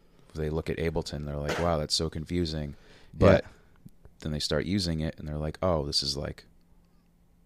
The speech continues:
Speaker 1: this is
Speaker 2: User,
Speaker 1: really intuitive."
Speaker 2: user-friendly, yeah.
Speaker 1: Yeah. I didn't, I mean, I've, I've toyed around with Reason before, which I thought was really cool, but there's a lot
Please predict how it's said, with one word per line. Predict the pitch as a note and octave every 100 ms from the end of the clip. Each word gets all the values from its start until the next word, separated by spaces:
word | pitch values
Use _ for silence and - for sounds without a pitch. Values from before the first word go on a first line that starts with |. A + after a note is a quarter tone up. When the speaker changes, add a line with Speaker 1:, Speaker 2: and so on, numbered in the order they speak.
| - - - - - -
Speaker 1:
this | -
is |
Speaker 2:
User, | F#2+ F#2+
Speaker 1:
really | E2+ F2
intuitive." | F2 F#2+ F2+ F2+
Speaker 2:
user-friendly, | C#2+ F2+ E2+ E2+ E2+ D#2 E2+ E2 -
yeah. | C#2 -
Speaker 1:
Yeah. | C#2+ B1 - - -
I |
didn't, | G#2+ C#3 - - - - -
I |
mean, | F#2+ G2+
I've, | A2 - - - - - - _ - _ -
I've | F#2 -
toyed | - G2
around | E2+ D2+ D#2+
with | D2
Reason | B1+ E2 E2+ D#2
before, | C#2+ - B1+ C2 D2+ -
which | D2
I | C#2
thought | C#2 B1+
was | D2+
really | D2+ D2
cool, | - D2+ C#2+
but | C#2 C#2+ -
there's | D#2 D2+
a | D2
lot | D2+ C#2+